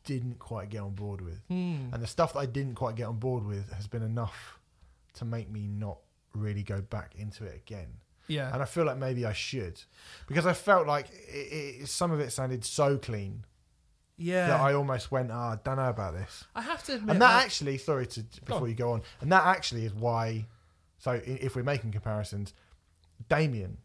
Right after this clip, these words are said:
Speaker 1: on the Fucked Up album dirtied it up so much. I
Speaker 2: Mm.
Speaker 1: wonder if it was clean like that all the way through. I mean, they are very, very different records, but
Speaker 2: Mm.
Speaker 1: the dirtiness, like, I, I need a bit more fucking dirt, like,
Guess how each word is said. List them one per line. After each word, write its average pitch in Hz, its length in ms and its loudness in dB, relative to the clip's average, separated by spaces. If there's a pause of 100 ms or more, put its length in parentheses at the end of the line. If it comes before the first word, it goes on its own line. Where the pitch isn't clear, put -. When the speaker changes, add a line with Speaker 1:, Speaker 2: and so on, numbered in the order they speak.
Speaker 1:
on 104 120 -4
the 98 40 -4
Fucked - 300 -6
Up 110 140 -4
album 104 420 -6 (760)
dirtied 151 400 4
it 117 80 -2
up 104 200 -8
so 107 220 -4
much. 110 280 -4
I 131 100 2
Speaker 2:
Mm. 139 60 6
Speaker 1:
wonder 147 320 6
if 110 100 0
it 117 120 -4
was 120 260 -2 (160)
clean 127 320 -2
like 107 180 -4
that 107 160 -4
all 113 140 -4
the 110 80 -2
way 110 140 -4
through. 107 420 -4 (360)
I 104 100 -8
mean, 110 320 -6
they 117 100 -2
are 107 240 0
very, 104 200 0
very 98 140 0
different 98 260 -6
records, 98 380 -6
but 104 220 -6 (260)
Speaker 2:
Mm. 160 300 2
Speaker 1:
the 143 100 8
dirtiness, 131 640 6
like, 117 160 -2
I, 127 320 0
I 131 40 0
need 131 300 -2
a 107 60 0
bit 101 400 -8 (160)
more 110 420 -6 (120)
fucking 98 480 -8 (340)
dirt, 110 320 -4 (160)
like, 101 280 -8